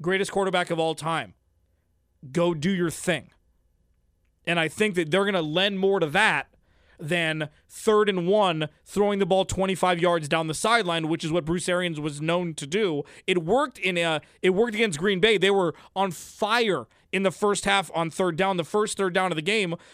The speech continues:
was an over-the-shoulder catch by Mike Evans for twenty plus yards that led to a touchdown. But this should be Tom Brady's playbook. Let Tom Brady take the reins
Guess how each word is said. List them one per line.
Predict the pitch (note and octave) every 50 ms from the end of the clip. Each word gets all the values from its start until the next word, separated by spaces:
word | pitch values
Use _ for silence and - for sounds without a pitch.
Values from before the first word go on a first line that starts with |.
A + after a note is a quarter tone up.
| - -
was | E3+ F#3 F#3 D#3
an | F3+ F3+
over-the-shoulder | F#3 G#3 G3+ G3+ G3 F#3 - G#3+ G3+ G3 E3+ F3 D#3+
catch | - F#3+ F#3+ F#3 D#3 -
by | F3 E3+ E3
Mike | E3 E3+ E3 D3+
Evans | G3 G#3+ A3 G3 E3+ D3
for | - E3
twenty | D3+ E3+ F#3 F#3 F3+
plus | E3+ D#3+ E3+ D#3+ D3
yards | F3 F3 F3 E3 D#3+ D3 - - - - -
that | F3+
led | E3+ F#3 F#3 F3 D3+
to | D#3 D3+
a | C#3+
touchdown. | - F#3+ A3+ C4 G3+ - - C#3 A#2 A2 A2 A2 _ _ _ _ _ _ _ _ _ _ _ _ _ _ _ _ _ -
But | C#3 D#3 E3 D#3 D3+ - _ _ _ -
this | D3+ D3+ G3 A#3 A3+
should | - - C4 A#3+ F3
be | E3+ G3 G3 F#3
Tom | D3 - - - D#3+ E3+ F#3 G#3 A3+ G#3
Brady's | F#3 F#3+ G3 G3 G3 G3+ -
playbook. | - - G3 F#3 E3+ C#3+ D3 C#3+ C#3+ - - - _ _ _ _ _ _ _ -
Let | D#3 C#3+ D#3+ F3+ F#3 _ -
Tom | - F3+ F3+ F#3 F#3 E3
Brady | D#3+ E3+ E3+ E3 D#3
take | - - E3 D3+ D3
the | - C3+
reins | C3 C#3+ D#3+ E3+ E3+ E3 E3 E3+ E3 - -